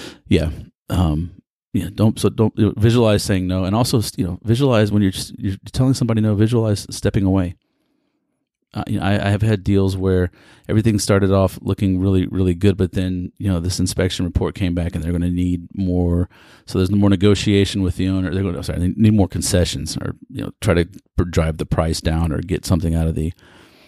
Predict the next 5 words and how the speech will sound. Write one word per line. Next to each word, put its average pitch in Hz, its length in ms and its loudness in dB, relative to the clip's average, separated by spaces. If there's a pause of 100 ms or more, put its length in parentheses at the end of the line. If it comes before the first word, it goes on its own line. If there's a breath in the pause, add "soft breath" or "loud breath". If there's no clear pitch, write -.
(160 soft breath)
the - 100 -6
current 90 320 2
owner. 87 400 2 (360 soft breath)
And 90 440 -4 (340)
it's, - 380 -2